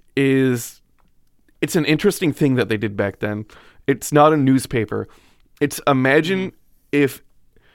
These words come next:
Speaker 1: it, it's like a, like a regional version of, like, a text forum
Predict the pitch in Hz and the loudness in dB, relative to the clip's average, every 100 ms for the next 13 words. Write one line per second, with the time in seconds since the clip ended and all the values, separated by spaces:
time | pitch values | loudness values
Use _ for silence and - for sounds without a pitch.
0 | _ _ _ _ _ _ - 156 151 151 | _ _ _ _ _ _ -2 -2 0 -2
1 | - - _ - _ _ - 147 147 147 | -2 -12 _ -20 _ _ -2 -2 0 -2
2 | - _ _ _ _ _ _ - 151 151 | -4 _ _ _ _ _ _ 0 0 2
3 | 127 120 147 165 180 170 123 123 139 156 | 0 2 2 2 -2 -2 -2 0 0 0
4 | 151 151 131 120 123 120 117 - _ _ | -2 -2 -4 0 -2 -2 -6 -8 _ _
5 | - 123 - - - - 185 190 220 | -6 -6 -6 -12 -10 0 2 2 0